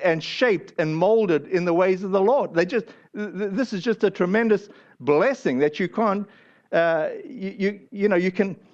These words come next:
encourage your kids to go into, but you can't force them into it. So I, I am saying that this is a, a, a great, um, opportunity for raising your kids in the Lord and seeing them, uh, blessed by it. Yeah, okay, I've got a lot to say and little time to say it.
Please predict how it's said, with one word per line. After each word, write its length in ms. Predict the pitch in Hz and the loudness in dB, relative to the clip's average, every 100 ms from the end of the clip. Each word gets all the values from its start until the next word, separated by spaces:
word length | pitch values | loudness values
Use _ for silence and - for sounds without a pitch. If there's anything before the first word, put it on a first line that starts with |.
| - _ 220 | -20 _ -2
encourage 520 | 190 - 285 277 208 | 0 2 2 2 0
your 80 | 311 | 0
kids 260 | 226 226 | 0 -2
to 120 | - | -2
go 200 | 196 214 | 2 4
into, 300 | 220 269 - | 4 2 -2
but 200 | 143 151 | -2 -2
you 80 | 185 | -2
can't 260 | 185 285 247 | 0 0 0
force 340 | - 277 269 | 0 0 0
them 280 | 196 123 - - | 0 -2 -2 -4
into 320 | 185 180 139 | -4 -2 -4
it. 220 | 107 - - | -4 -6 -2
So 300 | 214 202 - - _ | 2 2 -2 -12 _
I, 100 | - | -4
I 340 | 196 214 208 240 | -2 0 2 2
am 220 | 302 285 | 2 -2
saying 320 | - 214 196 | 0 0 2
that 160 | 175 - | 0 0
this 200 | 202 214 | -2 0
is 100 | 175 | 0
a, 120 | 165 | 0
a, 340 | - 170 - 147 | 0 -2 0 -2
a 40 | |
great, 400 | 156 190 180 - | 0 0 0 0
um, 480 | 175 139 127 127 - - | 2 2 0 -4 -6 -4
opportunity 600 | 160 170 - 202 175 143 | -2 -4 -2 0 0 0
for 240 | - 151 | 0 2
raising 400 | 135 180 202 190 | 4 2 0 -2
your 120 | 156 151 | 0 0
kids 360 | - 151 143 | 0 -2 -2
in 100 | 156 | -4
the 100 | 143 | 0
Lord 340 | 143 147 143 127 | 2 4 2 0
and 160 | 110 - - _ | -4 -10 -20 _
seeing 360 | - 208 190 | -2 0 0
them, 220 | 170 143 139 | 0 -2 0
uh, 260 | 143 135 | 0 0
blessed 640 | 120 185 117 151 151 165 - | -2 -6 -2 2 2 0 -2
by 240 | 135 135 | 0 0
it. 220 | 139 - _ _ _ _ _ _ - | -2 -4 _ _ _ _ _ _ -4
Yeah, 260 | 170 117 90 - - | -2 -2 -4 -12 -8
okay, 280 | 139 139 120 | -6 0 0
I've 120 | 180 | 0
got 80 | 147 | 0
a 40 | |
lot 100 | 147 | 0
to 80 | 135 | -2
say 260 | - 135 | -2 0
and 240 | 120 110 123 | 0 -2 -6
little 180 | 127 117 | -8 -8
time 240 | 131 113 | -6 -6
to 60 | 107 | -8
say 200 | - 104 | -6 -6
it. 160 | - | -6